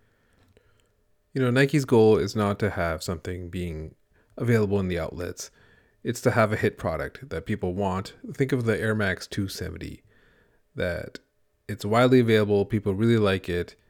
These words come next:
and they supply as much as the, there is the demand, and it doesn't really go on sale. That's probably what they want with this shoe, and,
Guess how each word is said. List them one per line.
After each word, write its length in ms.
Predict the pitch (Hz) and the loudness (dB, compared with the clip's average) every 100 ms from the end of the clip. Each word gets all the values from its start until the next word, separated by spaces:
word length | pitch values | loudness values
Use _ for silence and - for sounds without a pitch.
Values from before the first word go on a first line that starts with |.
| _ _ _ | _ _ _
and 380 | 110 98 92 92 | -8 -6 -4 -4
they 100 | 92 | -4
supply 520 | - 98 - 98 101 | -4 -6 -2 0 0
as 240 | 98 95 - | 0 -2 -4
much 240 | 92 - | -6 -6
as 140 | 92 | -10
the, 280 | - 85 82 | -6 -6 -6
there 160 | 92 90 | -6 -4
is 160 | 85 - | -4 -6
the 60 | |
demand, 500 | 87 78 76 76 73 - | -10 -10 -8 -10 -10 -10
and 100 | 95 | -10
it 100 | 95 | -6
doesn't 260 | 101 98 | -6 -4
really 160 | 90 85 | -6 -6
go 180 | 80 76 | -6 -8
on 140 | - | -8
sale. 360 | - - - - _ | -12 -16 -18 -20 _
That's 400 | - 143 127 - | -10 -4 -4 -4
probably 340 | - 110 110 110 | -2 -2 0 -2
what 200 | 101 98 | -2 -2
they 80 | |
want 240 | 90 85 82 | -4 -4 -8
with 80 | - | -10
this 160 | 82 | -10
shoe, 420 | - - 76 80 - _ _ _ _ _ - | -10 -10 -10 -12 -14 _ _ _ _ _ -8
and, 420 | 92 85 85 - | -6 -6 -8 -10